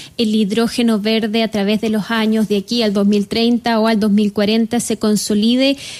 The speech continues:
como un combustible que sea masivo y que nosotros en Chile podamos estar a la cabeza de su producción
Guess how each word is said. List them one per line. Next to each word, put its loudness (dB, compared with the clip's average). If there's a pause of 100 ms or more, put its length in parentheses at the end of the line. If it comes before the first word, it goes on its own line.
(140)
como 2
un 0
combustible 0
que -2
sea -2
masivo 2
y -2
que -2
nosotros 0
en 0
Chile 0
podamos 2
estar 0
a 0
la 0
cabeza 0
de 0
su -4
producción -2